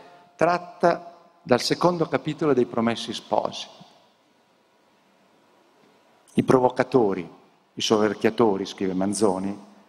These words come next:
tutti coloro che in qualunque modo fanno torto altrui, sono rei, non solo del male che commettono, ma del pervertimento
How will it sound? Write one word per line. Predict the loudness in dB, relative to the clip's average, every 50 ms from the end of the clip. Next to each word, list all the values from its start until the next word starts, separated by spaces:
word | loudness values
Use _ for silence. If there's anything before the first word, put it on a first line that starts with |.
| _ _ _ _ _ _ _ _ _
tutti | 4 4 4 2 0 -2 0
coloro | 2 4 4 6 6 6 4 2 2 0 -2 -2 -6 -12 -20 -8
che | -2 0 0
in | 2 2
qualunque | 4 4 4 4 4 4 4 4 4
modo | 6 4 4 2 2 0 0 0
fanno | 2 0 0 0 -2 -2 0
torto | 2 2 2 2 0 0 0
altrui, | 0 -2 -2 0 2 4 4 4 4 0 -2 -6 -12 -18 -20 -20 _ -12
sono | -6 -2 0 2 2 4
rei, | 2 2 0 0 -2 -4 -6 -8 -10 -14 -20 -20 -20 _ _ _ _ _ _ _ _ _ _ _ _ _ _ _ _
non | 4 6 6 6 6 2
solo | 0 -2 -4 0 4 4 6 6 6 4 2 2 0 -2 -8 -16 -20 -6 0
del | 2 2 4
male | 4 4 2 2 0 -2
che | -4 -6 -2
commettono, | 0 2 2 4 4 4 4 2 -2 -4 -2 -2 -2 -2 -4 -6 -12 -20 -20 -20 _ _ _ _ _ _ _ _ _ _ _ _
ma | 2 4 4 4
del | 2 0 -4 -4
pervertimento | 0 0 0 2 4 4 4 4 0 -2 -2 2 2 4 4 2 0 -4 -6 -8 -8 -8